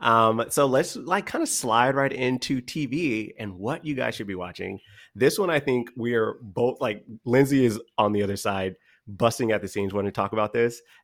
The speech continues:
And I am too. I, you know, I think sh-, this person is becoming more relevant as we speak. So I'm gonna let Lindsay kinda give us,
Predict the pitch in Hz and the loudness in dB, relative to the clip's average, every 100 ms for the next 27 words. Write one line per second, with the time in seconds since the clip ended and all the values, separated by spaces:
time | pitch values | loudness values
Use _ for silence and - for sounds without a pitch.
0 | - 104 101 98 101 - - 151 208 180 | 0 2 2 0 -4 -10 -2 2 2 2
1 | - 170 104 92 113 110 123 117 117 110 | 2 2 2 2 0 -2 -2 0 2 0
2 | 123 123 - 110 110 - - 117 123 110 | -2 -6 -8 -8 -8 -4 0 0 0 -4
3 | 101 101 107 104 98 101 110 113 90 87 | -4 -2 0 0 -2 0 2 2 -2 -2
4 | 95 131 - _ - - _ - 98 95 | -2 -2 -8 _ -20 -20 _ -4 -2 -2
5 | 95 98 - 101 98 - 107 151 190 - | -4 -6 -8 -8 -8 -4 -4 -2 -6 -6
6 | 131 127 165 101 92 90 95 104 107 95 | -4 -2 -2 -4 -6 -6 -8 -6 -4 0
7 | 104 113 101 95 95 - - | 0 0 -2 -2 -2 -6 -18